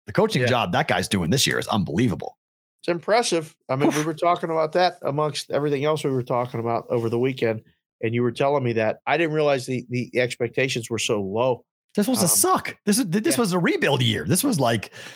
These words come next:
Speaker 2: Yeah.
Speaker 1: you know, we're gonna get our teeth kicked in left and right and
Speaker 2: Right.
Speaker 1: just take our medicine because we graduated and lost a bunch of players off last year's team. Last year's team was the one that was supposed to be the big splash. And
Speaker 2: Right.
Speaker 1: then they missed the Big East tournament and everything else that kinda went into that with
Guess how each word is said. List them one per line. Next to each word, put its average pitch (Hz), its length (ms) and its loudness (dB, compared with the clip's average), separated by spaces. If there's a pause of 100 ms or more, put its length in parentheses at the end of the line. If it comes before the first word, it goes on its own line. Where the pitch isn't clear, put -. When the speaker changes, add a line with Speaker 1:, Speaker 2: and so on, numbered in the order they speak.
(100)
Speaker 2:
Yeah. 143 200 -2
Speaker 1:
you 127 60 2
know, 127 120 2
we're 131 100 0
gonna 143 120 2
get 135 80 2
our 113 80 2
teeth 196 240 2
kicked - 240 0
in 98 200 2
left 101 260 0
and 95 120 0
right 143 380 0
and 101 380 2
Speaker 2:
Right. 120 200 0 (440)
Speaker 1:
just - 120 0
take 117 200 0
our 98 160 0
medicine 139 500 2
because 110 180 2
we 98 60 0
graduated 107 560 2
and 98 100 2
lost 98 300 2
a 92 60 0
bunch 104 220 0
of 90 60 -2
players 110 360 0
off 95 180 0
last 98 260 2
year's 87 200 0
team. 127 280 0
Last 180 300 0
year's 127 160 2
team 120 220 2
was 113 180 2
the 110 80 -2
one 110 200 2
that 110 40 4
was 107 120 2
supposed - 260 0
to 107 40 2
be 101 120 2
the 98 100 2
big 98 160 2
splash. 117 560 0 (320)
And 117 60 -2
Speaker 2:
Right. 117 80 2
Speaker 1:
then 110 100 2
they 107 80 4
missed 113 220 2
the 113 80 0
Big 104 160 2
East 101 180 2
tournament 127 560 2
and 104 60 0
everything 104 260 2
else 98 160 2
that - 120 0
kinda 92 200 2
went 87 180 0
into 117 180 2
that 87 280 0
with - 220 -6